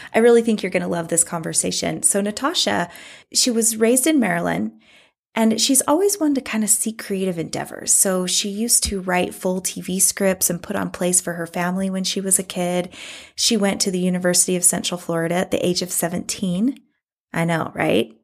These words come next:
To study filmmaking. And she had a concentration in screenwriting. No surprise then that she ended up in Los Angeles just shortly after graduating college.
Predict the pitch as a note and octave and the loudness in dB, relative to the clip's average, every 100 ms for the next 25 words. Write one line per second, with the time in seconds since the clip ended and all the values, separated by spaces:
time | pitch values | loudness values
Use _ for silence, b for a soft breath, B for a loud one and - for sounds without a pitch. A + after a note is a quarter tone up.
0 | _ b b b - F#3+ - F#3+ F#3+ - | _ b b b -4 0 4 4 2 2
1 | G#3 G3+ E3+ D#3+ E3+ F#3 A3 B B B | 4 4 0 -2 -2 0 -2 B B B
2 | _ - G3 F#3 F#3+ F#3 - - G3 F#3 | _ 2 4 4 2 0 0 2 2 0
3 | F3+ F3+ F3 F3+ F3+ F3 F3+ F3+ F3 - | -2 -4 -4 -4 -2 -2 -2 -2 -2 -2
4 | F3 F3+ E3 E3 E3 D#3+ B B _ _ | -4 -2 -2 -4 -6 -10 B B _ _
5 | - F#3+ F#3+ F#3 C4+ C4+ - F3 D#3 D#3+ | -6 0 2 4 6 4 2 0 0 2
6 | - D#3+ E3 F3+ - F#3+ F#3 F3+ F3+ E3 | 2 2 2 2 2 0 0 0 0 0
7 | E3+ E3+ E3 D#3+ - D#3+ D#3+ E3 E3 F3+ | -2 -2 -2 0 0 0 -4 -2 0 0
8 | - F3 E3+ - - G3 F#3 F3+ E3+ D#3 | 0 0 2 2 2 0 0 -2 -2 -4
9 | F3 F3 D#3+ D#3+ E3+ D#3+ E3 F3 D#3+ D#3+ | -6 -2 -2 -2 0 0 -2 -4 -4 0
10 | D#3 F#3+ | 0 0